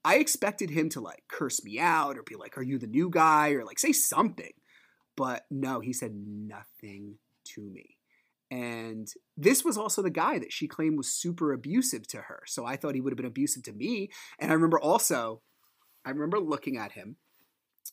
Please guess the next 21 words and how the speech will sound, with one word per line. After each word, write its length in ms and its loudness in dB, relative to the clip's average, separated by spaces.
and 120 -8
I 40 -8
was 160 -10
looking 340 -2
for 280 -6
a 140 -10
Nazi 440 -6
tattoo 680 -12
and 160 -8
the 60 -4
guy 160 -2
had 120 -8
no 120 -8
tattoos. 680 -14
So 640 2
when 180 2
everything 320 2
was, 140 -4
like, 260 -4
packed 420 0
up 240 -10